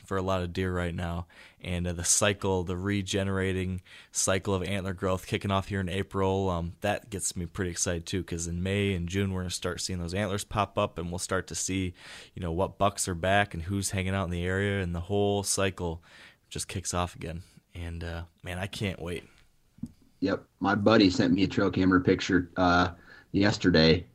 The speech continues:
Speaker 2: of a buck with two inch velvet nubs already, like, just real small, like, real small nubs. So, I mean, it starts as soon as those antlers fall off.
Speaker 1: That's awesome. That's exciting to hear. Yeah, you're right. It's, uh, they're out there.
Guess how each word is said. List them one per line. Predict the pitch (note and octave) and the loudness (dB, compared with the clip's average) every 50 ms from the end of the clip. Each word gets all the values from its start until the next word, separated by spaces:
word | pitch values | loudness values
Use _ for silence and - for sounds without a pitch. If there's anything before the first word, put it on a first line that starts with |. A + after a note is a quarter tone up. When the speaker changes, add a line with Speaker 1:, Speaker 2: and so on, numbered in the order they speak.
| _ _ _ _ _ - | _ _ _ _ _ 4
Speaker 2:
of | F2 F2+ F2+ F2 E2+ E2+ E2+ D#2+ D#2+ - - _ _ _ _ _ _ - | 6 6 8 8 8 6 4 4 0 -4 -12 _ _ _ _ _ _ 2
a | F#2 | 2
buck | F2+ F#2 A2 G#2+ F#2+ F2 - - - - - - | 4 6 6 6 6 4 2 -2 -8 -10 -4 2
with | E2+ F2 E2+ - - - | 4 4 4 4 0 4
two | - C3 A#2 A2 | 8 8 10 10
inch | A2 G2 - - | 8 6 2 0
velvet | G2 G2 F#2+ F#2 F#2+ - - | 2 4 6 6 6 6 6
nubs | F2 F2+ D#2+ D2 D2+ D2+ - - - - _ _ - | 6 6 6 4 2 0 -2 -4 -8 -12 _ _ -4
already, | D2 D2+ D2 C#2+ D2 D2+ C2 | -2 -2 0 0 0 0 2
like, | D#2 F2+ F2+ - | 2 2 4 4
just | A#2 G#2 - - G2+ | 2 0 0 0 4
real | G2+ G#2 G#2+ G#2+ G#2 | 8 10 10 10 8
small, | - - - A2+ G#2 G2+ G2+ - - - | 6 8 8 8 10 8 6 4 2 2
like, | E2 E2 F2 F#2 G2+ | 0 0 0 0 0
real | G2+ G2 G2 F#2 | 2 2 2 2
small | - - G#2+ G2 F#2+ F#2 | 2 2 4 6 6 6
nubs. | F#2 F2 D#2+ D2+ D#2 D#2 - - - - - - - - - - - - | 6 6 6 4 2 0 -4 -8 -10 -16 -20 -20 -18 -18 -18 -16 -12 -2
So, | - - G2 F#2 F#2 F2+ F2 F2 E2+ F2 - - - - - _ _ _ - | 2 4 6 6 6 6 6 6 4 2 -4 -10 -20 -20 -20 _ _ _ 4
I | A2+ | 6
mean, | G#2+ G2+ G2 G2+ - - | 8 8 8 8 8 6
it | A#2 A#2 - | 6 6 6
starts | - - - - C3+ C3 C#3+ C#3 C#3 - | 2 2 4 6 8 8 8 8 6 2
as | - - | 2 8
soon | - C3 B2 | 10 10 12
as | A#2+ A2+ - | 10 10 8
those | A2 G#2+ G2 G#2 | 6 4 6 4
antlers | G#2 F#2+ C2+ F2+ F2+ - | 2 2 4 4 2 2
fall | - - F2+ D#2+ D2+ | 2 0 0 2 2
off. | C#2+ A#1 G#1+ - - - - - _ _ _ _ _ _ _ _ _ _ _ - - - | 0 0 -2 -4 -6 -10 -16 -20 _ _ _ _ _ _ _ _ _ _ _ -14 -10 -8
Speaker 1:
That's | G2+ G2+ - G2+ | -8 -6 -6 -2
awesome. | F#2 G2 G#2 - - E2+ G#2 A2 - | 0 0 0 0 -2 -6 -10 -12 -12
That's | - G2+ - | -10 -8 -6
exciting | G2+ - - A2 G#2 G#2 F#2 F2 | -4 0 2 2 2 2 0 -2
to | F2 | -2
hear. | F#2 G2+ G2 F2+ F2+ F#2 - - - | -2 -2 -2 -2 -4 -8 -12 -8 -4
Yeah, | F#2 F#2+ F#2 F2 - - | -4 -2 -2 -4 -6 -8
you're | - F#2+ F2+ | -8 -6 -4
right. | F2+ F#2+ G2 F#2 - | -2 -2 -2 -2 -4
It's, | - F#2 - - - | -6 -6 -4 -4 -2
uh, | G2+ F#2 F#2 F2+ F2+ - - _ _ _ _ - | -2 -2 -2 -2 -4 -6 -10 _ _ _ _ -14
they're | D3+ C#3 G2+ G2+ G2 G2 | -8 -4 -2 0 2 2
out | G2+ A#2+ - - | 2 2 2 0
there. | F2+ F2+ F#2+ G2+ | -2 -2 -2 -4